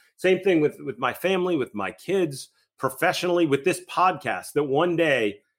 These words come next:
that there is this hope that it's gonna just keep rising. We're gonna see a level that we have not seen before. And that, and, uh, that anticipation is what, is what drives us. And if you, to your point, James Harden, midst of his career, has been in those moments.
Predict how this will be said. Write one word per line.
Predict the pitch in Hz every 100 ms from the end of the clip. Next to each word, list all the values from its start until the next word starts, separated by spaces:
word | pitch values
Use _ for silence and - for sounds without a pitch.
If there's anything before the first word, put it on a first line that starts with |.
| _ -
that | 147
there | 175 160
is | -
this | 147 -
hope | - 156 -
that | 127 131
it's | 131
gonna | 156 143
just | 120 127 -
keep | 156 151
rising. | 123 131 143 143 113 113
We're | 135
gonna | 135
see | 120 156
a | 127
level | 117 139 123 110
that | 113 - _ -
we | 127 143
have | 135
not | 139 139
seen | - 151 156 135
before. | 113 - 98 82 -
And | 127
that, | 131 151 147 _ _ _ _ -
and, | 135 139 139 117 _ _ _ -
uh, | 123
that | 147 180
anticipation | 180 170 - 151 135 - - 151 - 117
is | 101 101
what, | 120 -
is | 135 110
what | 117
drives | - 127 165 101
us. | 95 -
And | 120
if |
you, | 131 156 -
to | -
your | 147 156
point, | - 233 214 120 117 _ _ _
James | 110 170 170 -
Harden, | 190 175 135
midst | 131 151 -
of | 131
his | 135 135
career, | 143 147 _ - 147 131 - _ _ _
has | 127 104
been | 156 170
in | 175
those | 170 131
moments. | 143 147 180 180 -